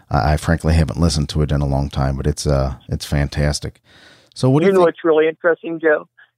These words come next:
Speaker 2: I think he was a rebel as a kid, uh, a, a preacher's kid, and look what he does. He probably preaches to more people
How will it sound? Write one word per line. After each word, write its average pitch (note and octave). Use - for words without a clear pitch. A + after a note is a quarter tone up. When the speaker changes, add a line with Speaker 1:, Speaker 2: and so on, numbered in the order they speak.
Speaker 2:
I E3+
think G3
he G3
was D3
a D3
rebel C#3
as C3+
a C3
kid, D3+
uh, C3+
a, C3+
a -
preacher's F#3
kid, C3
and D#3
look F3+
what F3
he D3+
does. D3+
He B2
probably D#3+
preaches F3
to D3+
more D#3
people C#3